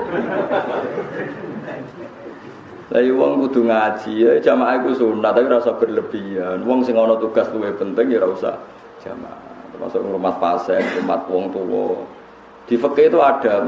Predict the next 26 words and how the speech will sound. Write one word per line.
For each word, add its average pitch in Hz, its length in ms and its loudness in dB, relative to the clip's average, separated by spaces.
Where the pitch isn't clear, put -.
babun 113 480 4
min 110 80 2
adzharil 95 560 2
Jum'ah. 98 540 -6
Jumat - 340 -2
sing 113 120 2
wajib, - 340 4
ya, 120 160 4
ana 110 160 2
uzure, 101 480 -4
termasuk 95 260 0
ngurmat 107 280 0
wong 104 160 -2
lara, 107 260 4
uzure 110 460 2
Jumat. - 320 -10
Meneh 113 180 4
wong 107 120 2
operasi. 95 540 -2
Operasi 165 500 -4
tinggal 143 240 0
jamaah. 143 540 -6
Pasien 160 480 -2
wis 170 100 0
dioksigen, - 840 2
tinggal. 160 420 6